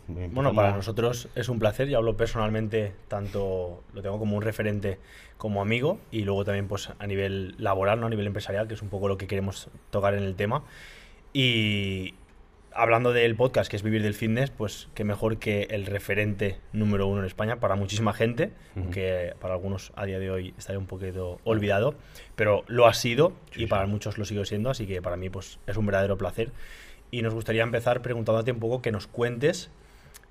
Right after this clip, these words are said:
Speaker 1: esos inicios, ¿no? De cómo Jorge decide iniciarse en el fitness.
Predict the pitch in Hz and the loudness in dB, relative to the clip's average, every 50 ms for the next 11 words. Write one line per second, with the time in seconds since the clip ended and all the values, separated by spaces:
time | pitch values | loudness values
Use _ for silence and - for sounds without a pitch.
0 | - - 113 110 135 127 - 131 120 120 123 120 113 120 131 135 139 131 131 120 | -8 -4 -4 -2 -2 -2 -2 -2 -2 -2 -2 -2 -2 0 0 0 0 0 0 0
1 | 131 131 120 113 - - - - - 117 117 123 120 113 117 - 120 117 117 117 | 0 0 -2 -4 -6 -12 -18 -8 -4 -2 0 0 0 0 0 2 0 2 2 0
2 | 131 117 110 104 - - 113 110 110 123 127 - - - - 127 117 110 107 101 | -2 -2 -2 -2 -2 -2 0 0 0 0 -2 -6 -12 -12 -8 -4 -2 0 0 -2
3 | - - 113 107 107 - - 120 113 107 101 - - 110 98 90 85 82 90 - | 0 2 2 2 4 2 0 0 0 0 0 -2 -2 -2 -2 -2 -4 -8 -10 -14
4 | - - | -16 -18